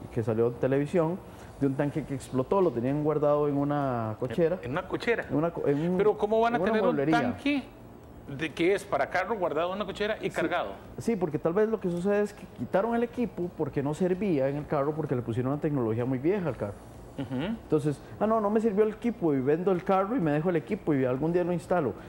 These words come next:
Speaker 1: Entonces lo dejan almacenado con gas en el, en la casa.
Speaker 2: Es una bomba de tiempo.
Speaker 1: Es, es peligroso. Y analizando las imágenes de la noticia,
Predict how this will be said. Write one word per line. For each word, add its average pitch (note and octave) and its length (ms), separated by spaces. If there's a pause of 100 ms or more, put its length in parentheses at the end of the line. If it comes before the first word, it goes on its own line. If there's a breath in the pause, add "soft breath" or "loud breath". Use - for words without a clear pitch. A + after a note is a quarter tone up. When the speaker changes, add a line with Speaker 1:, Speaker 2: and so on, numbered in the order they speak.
(120)
Speaker 1:
Entonces D3+ 220
lo B2+ 100
dejan D#3 180
almacenado F3+ 640
con A2 160
gas C3+ 380
en B2+ 160
el, D3+ 260
en D#3 80
la E3 120
casa. E3 340
Speaker 2:
Es A#2 120
una C#3+ 180
bomba D#3+ 240
de A2+ 40
tiempo. E3 480
Speaker 1:
Es, - 240
es - 160
peligroso. D#3+ 680
Y G#3 480
analizando C#3 520
las F#3+ 180
imágenes G3+ 440
de G#3 80
la G3+ 220
noticia, G#3+ 500